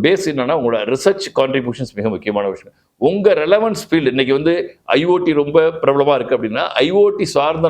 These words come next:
நாலேஜ் இருக்கா? இன்னைக்கு ரெக்ரூட்மெண்ட்ஸ் இன்ஜினியரிங் டெக்னாலஜி நம்ம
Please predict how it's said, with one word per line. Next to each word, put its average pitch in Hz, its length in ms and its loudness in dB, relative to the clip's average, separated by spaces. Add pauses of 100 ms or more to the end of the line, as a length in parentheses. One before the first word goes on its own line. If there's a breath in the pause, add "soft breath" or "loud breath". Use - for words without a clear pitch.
நாலேஜ் 131 280 0
இருக்கா? 107 260 -2
இன்னைக்கு 117 280 -2
ரெக்ரூட்மெண்ட்ஸ் 165 500 -4 (400 loud breath)
இன்ஜினியரிங் 170 440 0
டெக்னாலஜி 143 400 -2
நம்ம 113 120 -4